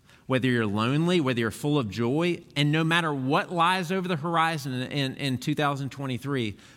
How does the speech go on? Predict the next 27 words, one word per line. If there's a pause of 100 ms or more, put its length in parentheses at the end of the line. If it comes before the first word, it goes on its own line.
(140)
we
are
actually
called (280)
to
bless
and
to
remember. (760)
Those
two
disciplines,
if
you
want
to
put
them
that
way. (500)
So, (1080)
look
at
verse
one.
Uh, (340)
it,